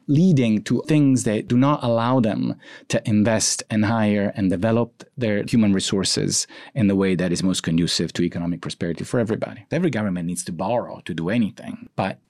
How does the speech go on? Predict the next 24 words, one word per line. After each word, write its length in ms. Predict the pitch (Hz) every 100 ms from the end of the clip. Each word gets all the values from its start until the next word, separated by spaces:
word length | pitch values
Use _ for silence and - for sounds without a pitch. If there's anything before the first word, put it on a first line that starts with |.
| _ -
for 140 | 123
the 80 | 110
United 340 | 110 113 101
States 480 | - 123 123 110 -
and 440 | 95 90 92 90
Germany, 840 | - 127 139 127 87 71 85 123 113 -
borrowing 520 | 120 127 113 101 95
constraints 500 | 98 87 110 98 92
do 80 | 95
not 260 | 90 80 -
exist, 500 | 85 127 120 - - _ _
basically. 540 | 95 87 - - 52 - - - -
But 180 | - -
for 500 | 170 160 139 139 - _
many 380 | 226 156 196 170
other 180 | 135 120
countries, 460 | - 170 190 98 87
and 80 | 95
especially 480 | - 127 - 101 -
all 220 | 151 131 117
developing 420 | 98 208 - 95
countries, 440 | 82 98 104 104
they 200 | 107 101
are 300 | 98 104 -